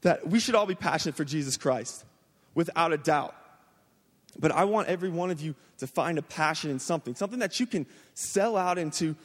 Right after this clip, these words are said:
that you can sacrifice for, that means something to you. Because when you find that,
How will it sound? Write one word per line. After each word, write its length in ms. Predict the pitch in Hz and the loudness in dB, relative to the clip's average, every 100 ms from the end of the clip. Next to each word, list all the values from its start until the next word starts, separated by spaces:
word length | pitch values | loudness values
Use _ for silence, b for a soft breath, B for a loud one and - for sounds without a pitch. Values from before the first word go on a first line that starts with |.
| B | B
that 140 | - - | -6 -4
you 60 | 151 | -2
can 160 | 143 | -2
sacrifice 760 | - - 226 214 202 180 160 - | 0 0 -2 0 -2 0 -2 0
for, 160 | 180 B B | -2 B B
that 100 | - | -4
means 360 | 135 175 220 208 | 0 2 2 2
something 340 | 175 143 147 | -2 -2 -4
to 120 | 127 143 | -4 -4
you. 240 | 127 117 - b b b b | -4 -6 -10 b b b b
Because 300 | - 180 180 | -4 2 2
when 160 | 156 202 | 2 2
you 100 | 208 | 0
find 460 | - 214 208 233 175 | 2 0 2 0 0
that, 180 | 147 | -2